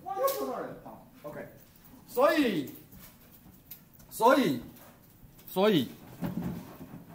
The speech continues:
这个是我们面对的材料，我们面对的材料，然后我们把它做成日志框，然后我们做成了结构。到这边跟得上吗？好，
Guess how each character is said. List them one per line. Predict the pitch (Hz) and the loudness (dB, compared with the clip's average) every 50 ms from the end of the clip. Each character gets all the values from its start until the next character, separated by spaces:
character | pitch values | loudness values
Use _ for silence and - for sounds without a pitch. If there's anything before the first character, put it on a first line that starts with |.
| - - - - - - | -20 -20 -20 -20 -18 -6
这 | - - 311 | 4 6 8
个 | 294 254 | 10 10
是 | 226 - 277 277 | 10 10 8 8
我 | 240 180 151 | 8 6 6
们 | 139 151 156 165 190 - | 6 6 6 6 4 2
面 | 226 254 233 196 160 | 2 2 4 2 2
对 | - 220 208 165 139 | 2 4 4 4 4
的 | 135 127 113 | 4 2 2
材 | - - - - 120 143 | 0 -2 -2 -2 0 2
料， | 175 180 - - - - - - - - - - - - - - - - - - - - - - - - _ - - - - | 2 2 0 0 -4 -16 -20 -20 -20 -20 -20 -20 -20 -20 -20 -20 -20 -20 -20 -20 -20 -20 -20 -20 -20 -20 _ -20 -20 -16 -10
我 | 131 127 | -8 -6
们 | 135 156 | -4 -2
面 | 185 196 180 160 | 0 0 0 0
对 | 147 165 151 | 0 -2 -2
的 | 127 123 | -2 -2
材 | - - 117 110 | -4 -4 -6 -4
料， | 123 127 117 - - - - - - - - - - - | -2 -2 -2 -4 -6 -12 -20 -20 -20 -20 -20 -20 -14 -2
然 | - 156 170 202 | 2 4 6 6
后 | 240 240 | 6 6
我 | 202 170 151 | 6 4 2
们 | 165 175 | 2 4
把 | - - 139 | 4 4 4
它 | 170 | 4
做 | 165 175 151 143 | 2 0 -2 -2
成 | - 151 127 127 | -2 -4 -4 -4
日 | 143 156 147 | -4 -4 -4
志 | 123 131 135 | -4 -6 -8
框， | - 143 127 123 127 123 - | -2 -2 -2 -2 -2 -6 -6
然 | 123 131 143 | -4 0 0
后 | 170 | 0
我 | 165 131 | 0 0
们 | 120 131 | -2 -4
做 | 127 175 156 | -4 -4 -4
成 | 131 - 131 117 | -4 -4 -6 -6
了 | 117 107 | -8 -8
结 | - - 110 110 120 | -8 -8 -8 -8 -4
构。 | - 151 - - - - - - - - - - - - - - - - - - - - - - - - - - - - | -4 -4 -4 -4 -8 -18 -20 -20 -20 -20 -20 -20 -20 -20 -20 -20 -20 -20 -20 -20 -20 -20 -20 -20 -20 -20 -20 -20 -20 -8
到 | - 175 170 | -6 -4 -2
这 | 165 | -2
边 | 180 175 | -2 0
跟 | 160 175 | 0 0
得 | 165 151 | 0 0
上 | 123 170 151 | 0 0 0
吗？ | 143 127 117 123 - - - - - - - - - - - - - - - - - - | 0 -2 -6 -6 -10 -18 -20 -20 -20 -20 -20 -20 -20 -20 -20 -20 -20 -20 -20 -20 -16 -4
好， | - 147 131 - - - | -2 -2 -2 -2 -4 -14